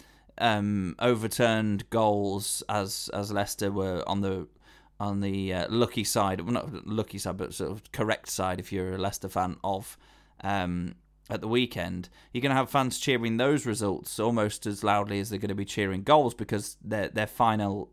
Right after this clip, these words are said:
decisions, whereas the ball hitting the back of the net and no flag from a linesman, um, for the next five, ten seconds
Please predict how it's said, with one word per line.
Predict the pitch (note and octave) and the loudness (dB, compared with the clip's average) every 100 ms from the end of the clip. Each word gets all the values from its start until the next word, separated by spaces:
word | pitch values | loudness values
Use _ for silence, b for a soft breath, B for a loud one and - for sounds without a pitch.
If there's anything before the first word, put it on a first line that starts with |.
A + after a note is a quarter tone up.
| - | -8
decisions, | A2+ D#3 D3+ A2+ G2+ | -2 0 0 0 0
whereas | G2+ F#2+ G2 B B - | 0 0 -2 B B -4
the | |
ball | A2+ D3+ | 2 4
hitting | C#3+ B2 | 4 2
the | |
back | A#2 A2+ | 2 2
of | A2+ | 2
the | A2 | 2
net | A#2+ F#2 C#2+ b b b _ | 2 2 -2 b b b _
and | A#2 A2 G#2 | -2 0 2
no | A2+ A#2+ | 6 6
flag | - A2+ G#2+ | 6 4 4
from | - G#2+ | 4 2
a | G#2 | 4
linesman, | G#2+ A2+ G#2+ G#2+ G2 G2 b b b _ | 4 2 4 4 4 0 b b b _
um, | G#2 G#2 G#2 | -2 0 -2
for | F2+ - G#2+ G2+ F#2+ F2+ - _ _ | -4 2 4 4 2 0 -8 _ _
the | A2 G#2 | -8 -4
next | G2+ - - | -4 -4 -2
five, | - G2+ F#2+ | 2 2 2
ten | - G2 | 0 0
seconds | G2 F#2 - E2+ F2 - | -2 -4 -4 -6 -6 -8